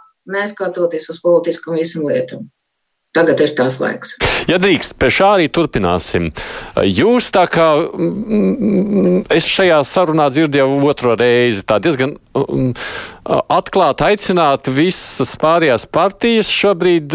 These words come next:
Speaker 2: nu, liekam visas domstarpības pagātni, aizmirstam, mēģinām strādāt kopā. Nu, kaut kā tā, ja?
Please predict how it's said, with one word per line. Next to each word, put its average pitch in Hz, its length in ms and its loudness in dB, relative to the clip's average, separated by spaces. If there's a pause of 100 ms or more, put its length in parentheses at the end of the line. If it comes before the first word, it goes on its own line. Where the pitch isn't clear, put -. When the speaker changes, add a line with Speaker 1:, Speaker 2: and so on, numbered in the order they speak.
Speaker 2:
nu, 147 380 0
liekam 185 500 0
visas 160 400 -2
domstarpības 180 760 0
pagātni, 117 600 0
aizmirstam, 170 680 0
mēģinām 170 720 2
strādāt 120 480 0
kopā. - 260 -2
Nu, - 100 -4
kaut 180 180 -2
kā 120 100 2
tā, 90 160 0
ja? 147 160 2